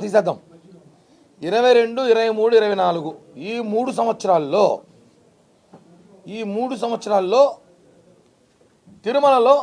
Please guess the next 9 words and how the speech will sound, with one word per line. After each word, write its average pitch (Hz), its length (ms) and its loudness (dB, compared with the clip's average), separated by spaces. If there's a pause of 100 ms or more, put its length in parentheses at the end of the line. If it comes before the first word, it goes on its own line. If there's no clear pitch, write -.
(760)
మనం 226 200 2
రూములు 294 260 -2
తీసుకునేవాళ్ళం. 139 460 -10 (1600)
ఒక 185 80 -8 (100)
ఐదు 240 100 0
వందల 240 200 0
రూపాయల 220 220 2
రూమ్ 220 180 -2
తీసుకుంటే, 220 320 -8